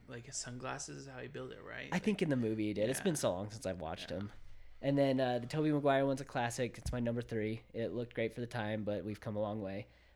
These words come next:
Speaker 2: Uh, my number two is actually the Tom Holland one. And this, this was a hard decision for me because the Tom Holland one's cool. Um, I do like what they added to it. I love all the gadgets. But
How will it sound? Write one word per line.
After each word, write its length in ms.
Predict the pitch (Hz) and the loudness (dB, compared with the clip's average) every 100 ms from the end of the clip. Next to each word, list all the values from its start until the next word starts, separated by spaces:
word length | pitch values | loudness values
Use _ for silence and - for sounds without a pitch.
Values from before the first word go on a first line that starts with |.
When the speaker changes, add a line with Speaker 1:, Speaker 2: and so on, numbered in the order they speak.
| - | -6
Speaker 2:
Uh, 180 | 120 113 | -2 0
my 160 | 113 | 2
number 220 | 151 160 139 | 2 2 0
two 220 | - 139 | 4 4
is 100 | 117 | 4
actually 280 | 113 - 107 | 2 2 -4
the 60 | |
Tom 280 | 104 - 107 | -4 -6 -6
Holland 340 | 101 98 95 90 | -4 -2 -2 -2
one. 240 | 90 80 - - | -4 -8 -6 2
And 140 | 135 | 6
this, 140 | 165 190 | 6 4
this 160 | 196 | 0
was 100 | 202 | 4
a 40 | 214 | 2
hard 320 | - 202 190 | 6 6 6
decision 400 | 175 143 160 151 | 4 2 2 2
for 100 | 135 | 2
me 160 | 117 101 | 0 0
because 260 | 104 123 131 | 0 -2 -4
the 60 | |
Tom 240 | 123 208 202 | -2 -2 0
Holland 200 | 190 139 | 2 0
one's 160 | 101 | -2
cool. 380 | - - 90 73 - - - - | -4 -4 -4 -4 -12 -20 -20 -4
Um, 560 | 123 123 110 107 101 - - - | 0 2 2 0 -4 -8 -14 -4
I 80 | 139 | -2
do 240 | 135 180 | 4 6
like 460 | 180 165 151 - - - | 8 8 6 0 -16 -4
what 220 | 147 139 | 0 2
they 280 | 139 131 120 | 4 4 2
added 380 | - 120 120 120 | 0 -2 0 -2
to 200 | - 127 120 | -2 0 2
it. 140 | 117 | 0
I 60 | 107 | 0
love 240 | 110 120 | 0 2
all 120 | 117 | 2
the 60 | 117 | 0
gadgets. 600 | 113 104 104 104 101 - - - - - - - 127 | 0 0 2 0 -2 -6 -18 -20 -20 -20 -18 -12 2
But 460 | 147 143 131 85 | 6 8 8 4